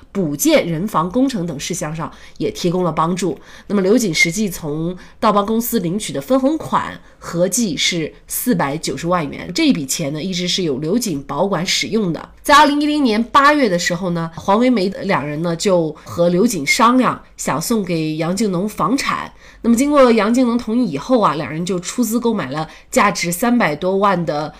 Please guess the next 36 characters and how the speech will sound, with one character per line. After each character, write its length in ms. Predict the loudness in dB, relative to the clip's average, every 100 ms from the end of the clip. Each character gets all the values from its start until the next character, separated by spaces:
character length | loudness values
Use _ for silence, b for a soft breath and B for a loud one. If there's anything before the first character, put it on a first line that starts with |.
| B
一 80 | -2
套 160 | 0
别 360 | 0 -2 0 0
墅， 320 | 2 2 2
由 260 | 0 0 2
刘 220 | 2 0
瑾 200 | 0 -4 -2
代 240 | 2 4
持。 540 | 2 0 0 -2 -8 -10 B B B
那 80 | 0
么 80 |
后 180 | 4 4
来 160 | 4 2
呢， 200 | -2 -4 B B
刘 180 | B 4
瑾 240 | 4 0 -2
经 220 | -2 2
过 180 | 4 2
杨 180 | 2
敬 200 | 0 -2
农 260 | -2 -2 -2
的 220 | 2 2
妻 340 | 2 2 4 2
子 180 | 0
的 220 | -6 -6 -8
同 340 | -8 -6 -4
意 180 | -2 -2
呢， 220 | -2 -8 B B B
对 160 | 0 0
别 320 | -2 0 2
墅 240 | 2 0
进 160 | -2 -6
行 220 | -4 -6
了 120 | -6 -4
装 320 | 2 2 4
修， 340 | 2 2 0